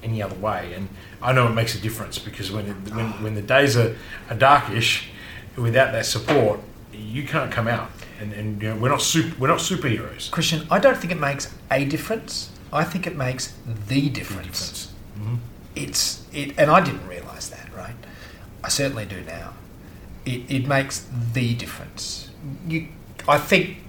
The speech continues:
Speaker 2: you're a student of people, right? You, you, you know, I, I watch you and you, you're fascinated by how people tick. So am I. But you look at people who, whether it's in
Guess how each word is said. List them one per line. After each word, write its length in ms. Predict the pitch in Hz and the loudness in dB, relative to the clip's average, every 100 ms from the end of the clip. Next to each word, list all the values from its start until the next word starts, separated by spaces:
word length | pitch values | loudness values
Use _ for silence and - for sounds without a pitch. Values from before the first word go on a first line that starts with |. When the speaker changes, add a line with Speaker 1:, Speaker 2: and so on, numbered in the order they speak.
| - | -10
Speaker 2:
you're 320 | 139 135 127 | 0 4 6
a 100 | 113 117 - | 4 0 -10
student 540 | - - - 135 120 98 | -8 -6 0 0 0 -2
of 120 | - | -6
people, 340 | - 104 92 - - - - - - - | -8 -8 -10 -12 -16 -16 -16 -14 -14 -8
right? 280 | - 117 147 - - 131 | -2 0 0 -2 -12 -10
You, 80 | |
you, 200 | 123 123 - | -10 -10 -10
you 100 | 131 | -4
know, 80 | 110 | 0
I, 160 | 101 117 | 2 2
I 180 | 117 120 | 4 4
watch 400 | 120 139 - 135 | 8 8 6 0
you 200 | 113 110 | 0 -2
and 100 | 110 | -2
you, 140 | 120 | -4
you're 220 | 131 127 | -2 -2
fascinated 560 | 120 - 131 - 131 120 | 2 4 4 6 6 6
by 140 | 113 | 2
how 140 | 107 104 | 2 -2
people 320 | - 117 95 - | -4 -8 -8 -10
tick. 300 | 110 - - - - - - | -10 -10 -14 -16 -18 -18 -6
So 180 | - | 0
am 140 | 120 107 | 2 2
I. 180 | 90 - - - - - - - - - | -4 -8 -12 -16 -16 -16 -16 -16 -18 2
But 300 | - 143 - | 6 6 4
you 180 | 151 165 | 2 6
look 160 | 196 220 | 8 6
at 160 | 202 - | 2 2
people 400 | 165 156 151 131 | 4 4 4 2
who, 300 | 131 127 120 | 2 2 0
whether 300 | 123 120 120 | 2 0 0
it's 180 | 113 110 | -2 -4
in 220 | 98 | -6